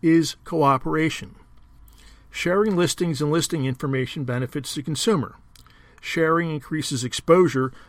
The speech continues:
which should theoretically result in maximizing the selling price while minimizing the marketing time. There are many variables that can affect either of those, but no one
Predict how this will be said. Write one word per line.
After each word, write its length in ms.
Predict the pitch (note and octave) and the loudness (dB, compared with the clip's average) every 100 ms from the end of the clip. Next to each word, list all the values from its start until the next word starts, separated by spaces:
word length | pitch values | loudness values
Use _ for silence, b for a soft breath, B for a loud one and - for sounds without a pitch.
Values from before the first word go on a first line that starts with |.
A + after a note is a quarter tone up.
| B | B
which 180 | C3 B2+ | -4 -2
should 240 | - B2+ | -6 -6
theoretically 640 | - D#3 D#3 F#3+ F#3+ D#3+ | -2 0 2 0 0 -2
result 480 | C#3+ C#3 B2+ B2+ - | 0 0 2 0 0
in 100 | B2 | -4
maximizing 800 | B2 C3+ - D3+ C#3 C#3 B2+ C3 | -4 -6 -4 -2 0 0 -2 -4
the 80 | A#2+ | -4
selling 360 | - G3+ F#3 | -2 0 -2
price 420 | C#3 C#3+ B2 A2+ - B B | -2 -2 -2 -4 -10 B B
while 160 | - B2 | -4 -2
minimizing 720 | B2+ D3 F3 C#3+ B2 A#2+ C3 | 0 0 0 0 0 -2 -2
the 60 | B2+ | 0
marketing 420 | C#3 D3+ C#3 A#2+ | 2 0 -2 -6
time. 320 | B2 F#2+ F2+ - - - - b b b b - | -6 -8 -10 -20 -20 -20 -20 b b b b 0
There 100 | C#3+ | 2
are 60 | |
many 280 | C#3+ F3+ A#3+ | 2 0 0
variables 580 | F#3 G3+ G#3+ E3 C3+ A#2+ | 0 2 4 4 2 0
that 120 | B2+ | -2
can 140 | - C3+ | -2 -4
affect 340 | - E3 C3 | -2 -4 -2
either 240 | G3 F#3+ | 0 4
of 80 | C#3+ | 4
those, 300 | A#2 A2 G#2+ B B - | 2 -2 -4 B B -4
but 140 | D3 | -2
no 260 | D3 F3 G3 | 2 4 4
one 260 | D3+ A2+ | 2 -2